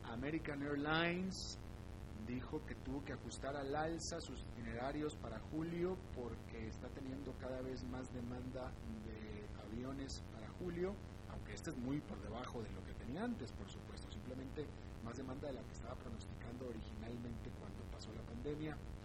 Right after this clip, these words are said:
Airbnb también reportó que tuvo,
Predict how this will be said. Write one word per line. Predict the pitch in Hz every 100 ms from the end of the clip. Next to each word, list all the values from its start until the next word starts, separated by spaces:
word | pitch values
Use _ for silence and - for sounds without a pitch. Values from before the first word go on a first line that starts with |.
| - - - -
Airbnb | 123 151 160 160 147 139 175 202 220 240 - - - -
también | 107 110 139
reportó | 147 - 127 117 - 147 147 151 - - - -
que | 117 - -
tuvo, | 135 139 151 151 156